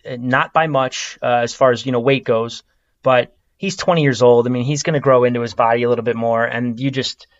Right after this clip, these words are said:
passing up on guys like this, it, it's just,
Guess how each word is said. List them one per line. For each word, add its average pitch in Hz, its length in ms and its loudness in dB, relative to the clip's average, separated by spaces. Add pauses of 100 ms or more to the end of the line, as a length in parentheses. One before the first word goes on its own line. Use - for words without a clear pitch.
(680)
passing 185 400 0
up 170 140 4
on 160 100 2
guys 151 280 2
like 131 160 -2
this, 127 460 2
it, 123 280 -4
it's 127 180 -6
just, - 460 -2